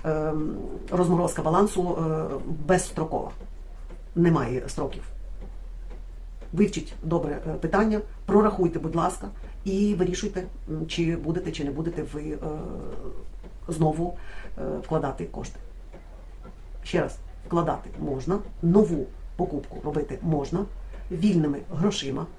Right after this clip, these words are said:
адже компанія працює і працює стабільно, розрахована на довгос-, довгострокову перспективу, але розморозку замороженого балансу поки що ви не побачите.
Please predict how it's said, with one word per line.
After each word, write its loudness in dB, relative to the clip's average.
адже -2
компанія 2
працює -2
і -4
працює -4
стабільно, -2
розрахована 0
на 0
довгос-, -2
довгострокову -2
перспективу, -6
але 4
розморозку 6
замороженого 0
балансу 0
поки 0
що 0
ви 0
не 4
побачите. -6